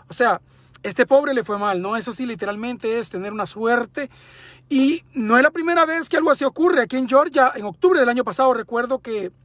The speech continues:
hubo un, un tipo de apellido Muñoz, que este sí era un violador, había violado dos niñas. Este individuo,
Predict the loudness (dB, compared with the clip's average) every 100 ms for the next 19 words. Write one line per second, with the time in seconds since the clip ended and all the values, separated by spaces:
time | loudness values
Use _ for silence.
0 | _ -20 _ -12 -6 -4 -6 -6 -6 -6
1 | -6 -2 -2 -2 -4 -4 -4 -6 -6 -6
2 | -2 -2 -2 -4 -4 0 2 2 4 2
3 | 0 _ _ -6 -4 -2 0 2 2 0
4 | -2 -4 -4 -10 -14 -20 -20 -20 -20 _
5 | -8 -2 0 2 4 4 4 2